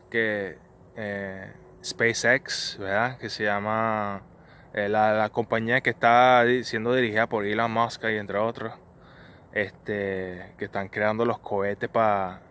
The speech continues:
eh, para subir, para subir y bajar en, en minutos, ¿verdad? Esas son cosas que uno ya dice, "Hey, este,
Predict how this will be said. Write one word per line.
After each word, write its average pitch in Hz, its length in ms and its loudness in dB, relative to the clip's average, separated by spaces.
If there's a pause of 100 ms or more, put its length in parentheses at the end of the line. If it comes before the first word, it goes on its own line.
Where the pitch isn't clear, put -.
(520)
eh, 95 440 -10
para 107 240 -2
subir, 107 760 -6 (580)
para 113 160 0
subir 110 320 -2
y - 20 -2
bajar 113 460 4
en, 113 220 2
en 107 220 -2
minutos, 113 680 -2 (220)
¿verdad? 98 340 -4 (1200)
Esas 95 220 -8
son 107 180 -2
cosas 113 400 -2
que - 120 -6
uno 107 360 -2
ya 110 200 0
dice, 104 300 -4 (180)
"Hey, 95 440 -6
este, 92 680 -10